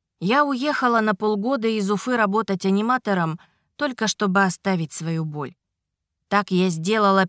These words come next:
первый волевой шаг навстречу самой себе.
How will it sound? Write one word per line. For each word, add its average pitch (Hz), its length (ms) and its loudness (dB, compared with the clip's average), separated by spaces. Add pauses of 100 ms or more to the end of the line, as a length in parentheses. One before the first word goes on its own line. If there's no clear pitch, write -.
первый 240 420 0
волевой 180 460 2
шаг 214 420 2 (300)
навстречу 202 640 -2
самой 170 340 0
себе. 170 420 -6